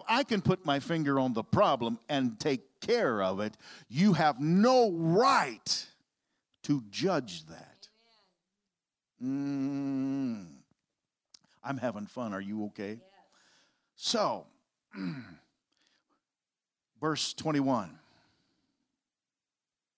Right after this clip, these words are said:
Speaker 1: I'm, I'm gonna back up to twenty anyway. But if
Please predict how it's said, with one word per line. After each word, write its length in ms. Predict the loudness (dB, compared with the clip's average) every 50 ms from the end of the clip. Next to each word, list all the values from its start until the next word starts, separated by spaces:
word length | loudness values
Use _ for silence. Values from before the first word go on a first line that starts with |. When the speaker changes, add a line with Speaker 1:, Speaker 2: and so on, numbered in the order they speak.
| _ _ _ _ _ _ _ _ _ _ _ _ _ _ _ _ _ _ _ _ _ _ _ _ _ _ _ _ _ _ _ _ _ _ _ -12
Speaker 1:
I'm, 120 | -12 -10 -10 -8
I'm 80 | -6 -6
gonna 80 | -2
back 220 | -2 -2 -2 -2 -6
up 100 | -12 -12
to 80 | -14 -16
twenty 300 | -12 -10 -10 -8 -8 -10
anyway. 220 | -12 -14 -16 -18 _ -20 -20 -20 _ -4
But 140 | -4 -4 -2 0
if 420 | 0 0 0 0 -2 -6 -18 -20